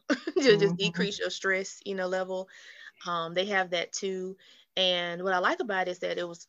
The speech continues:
Speaker 1: created by women of color that were used to hearing meditations,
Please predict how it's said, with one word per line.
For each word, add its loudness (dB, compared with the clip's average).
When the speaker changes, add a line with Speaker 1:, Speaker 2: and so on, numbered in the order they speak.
Speaker 1:
created 2
by -2
women -4
of -10
color -4
that 2
were 0
used -6
to -6
hearing -4
meditations, -4